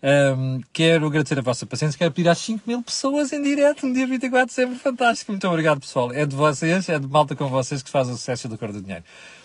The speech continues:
Quero para já desejar um grande Natal, ok? Quero também pedir a estas pessoas e outras que vão ver aquilo que peço sempre, que é colocarem um gosto, fazer partilha nas, nas redes sociais, já sabe porquê, aquilo que houve aqui não houve mais sítio nenhum. Novamente, tenham um grande Natal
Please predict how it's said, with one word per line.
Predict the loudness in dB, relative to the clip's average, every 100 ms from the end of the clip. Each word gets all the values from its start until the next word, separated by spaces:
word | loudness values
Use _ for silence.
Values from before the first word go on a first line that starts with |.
| -20
Quero | _ 2 2
para | 2 4
já | 4
desejar | 2 4 4
um | 4
grande | 2 2
Natal, | 2 0 -2 -6 _ _ _ _ _
ok? | -8 -6 -6 _ -20 -20 -20 -20 _
Quero | 4 6 6 2
também | 0 0 2 0
pedir | 0 -2 2
a |
estas | 2 0 -6
pessoas | -8 -8 -4
e | -4
outras | -4 -6
que | -4
vão | -2 0
ver | -2
aquilo | -2 -4
que | -4
peço | -6 -4
sempre, | -8 -8 _ _ _ _
que | -12
é |
colocarem | -8 -6 -4 -2
um | -2
gosto, | -4 -4 -6
fazer | -8
partilha | -6 -6 -6 -4
nas, | -6 -6
nas | -4
redes | -4 -4
sociais, | -4 -2 -2 -8 _ _ _
já | -8
sabe | -2 -2
porquê, | -2 -8 -8 _ _ _
aquilo | -12 -8 -6 -6
que | -4 -4
houve | -2
aqui | -6 -6 -8 -10 _
não | -12 -8
houve | -6 -6
mais | -6 -8
sítio | -10 -12
nenhum. | -12 -12 _ _ _ _
Novamente, | -4 -2 -4 -6 -10 _ _
tenham | -8 -4
um |
grande | 2 4
Natal | 2 2 0 0